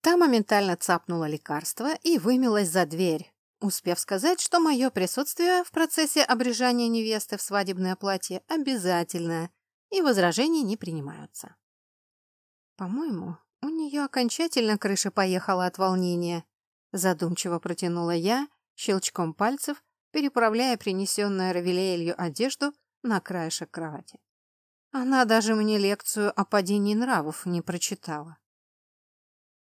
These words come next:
«Возможно, я покажусь тебе излишне циничным, но в данный момент я искренне сожалею, что ей не в чём нас упрекнуть».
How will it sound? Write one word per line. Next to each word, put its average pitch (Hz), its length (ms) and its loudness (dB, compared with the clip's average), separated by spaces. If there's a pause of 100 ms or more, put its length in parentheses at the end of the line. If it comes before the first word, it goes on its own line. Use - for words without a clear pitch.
(220)
«Возможно, 196 640 -6
я 233 200 0
покажусь 214 580 -4
тебе 185 340 -4
излишне 180 540 -4
циничным, 208 800 -6 (600)
но 240 200 2
в 202 80 -8
данный 190 400 2
момент 185 560 0
я 185 140 2
искренне 233 720 0
сожалею, 170 800 -2
что - 260 -6
ей 147 340 -4
не 160 280 -2
в - 100 -14
чём 226 320 -2
нас 151 320 -6
упрекнуть». - 800 -12